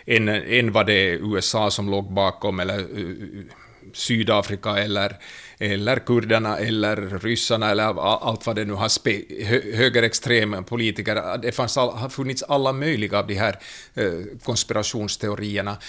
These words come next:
för han var en splittrande, eh, person, såväl internationellt som nationellt inom svensk politik. Eh, jag menar, en av, av de sakerna som, som man kan komma ihåg honom för var ju till exempel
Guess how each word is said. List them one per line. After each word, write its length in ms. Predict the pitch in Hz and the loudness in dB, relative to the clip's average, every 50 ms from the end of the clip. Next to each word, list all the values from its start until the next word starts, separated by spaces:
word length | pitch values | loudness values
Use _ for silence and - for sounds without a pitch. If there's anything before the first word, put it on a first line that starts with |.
| - - - | -16 -16 -6
för 160 | - - 127 | 2 2 4
han 200 | 107 110 120 117 | 4 4 2 4
var 200 | 107 120 113 107 | 6 6 6 6
en 160 | 98 113 107 | 4 2 0
splittrande, 840 | 101 - - - - 135 147 147 - 123 123 110 104 98 95 92 - - _ _ _ | 0 -2 -2 -2 -2 -4 -4 -2 -2 -2 0 0 0 0 0 -2 -2 -4 _ _ _
eh, 160 | 113 110 - - - - 107 - | -4 -4 -4 -6 -10 -14 -10 -6
person, 600 | - 113 - - 131 110 107 101 98 - - 82 - _ _ _ _ _ _ | -4 -4 -2 -2 0 0 0 -2 -2 -6 -10 -18 -20 _ _ _ _ _ _
såväl 340 | - - 151 160 202 202 | 0 0 2 4 4 2
internationellt 760 | 185 175 170 170 139 135 127 - - 123 117 110 110 - - - | 2 0 0 0 -2 -2 -2 -4 -2 0 0 0 0 -4 -8 -10
som 300 | - - - 147 170 175 | -6 0 2 2 2 2
nationellt 640 | 143 123 120 120 - - 131 127 131 123 110 - | 0 -2 -2 -2 -4 -6 -4 -2 -2 -2 -2 -2
inom 240 | 127 117 110 110 104 | -4 -2 -2 -2 -2
svensk 420 | 98 - - 127 113 98 - - - | -2 0 0 0 0 -2 -4 -6 -8
politik. 580 | 92 85 76 - - 80 73 - - - - - - - - - - - - - | -8 -8 -8 -8 -8 -8 -8 -8 -14 -18 -18 -16 -16 -14 -14 -14 -16 -16 -4 0
Eh, 200 | - 107 101 104 87 - 113 113 107 - 107 101 101 - | 2 2 4 2 2 0 -4 -6 -6 -6 -8 -8 -6 -2
jag 80 | 123 | 0
menar, 160 | 120 123 120 | 2 2 2
en 220 | 123 127 143 143 127 | 4 4 4 4 4
av, 160 | 123 117 - | 4 0 0
av 180 | - 127 117 110 | 0 -2 0 2
de 160 | 123 117 110 | 0 0 0
sakerna 400 | - - 117 107 - 113 107 101 | 2 2 2 2 2 -2 -2 -2
som, 240 | - - 110 104 98 - - | -2 -2 -4 -4 -6 -6 -6
som 380 | - - 117 104 101 98 98 85 - - - _ - 98 85 - - - | -6 -4 -4 -4 -4 -4 -6 -6 -8 -12 -14 _ -14 -14 -14 -14 -16 -16
man 420 | - 139 104 98 104 104 104 92 87 90 - - - _ _ | -12 -8 -6 -6 -4 -4 -6 -6 -8 -10 -12 -14 -16 _ _
kan 140 | - 120 98 | -2 -2 -2
komma 240 | - - 110 104 104 | 0 0 0 2 2
ihåg 240 | 104 101 127 123 107 | 2 4 2 2 2
honom 220 | 113 107 101 95 | 2 -2 -4 -6
för 220 | - - 113 104 | -4 0 0 0
var 100 | 95 101 | 2 2
ju 80 | 98 95 | 0 0
till 120 | - 107 | -2 -4
exempel 440 | 104 - - 110 95 - - 107 101 | -4 -4 -2 -4 -4 -2 -2 -2 -2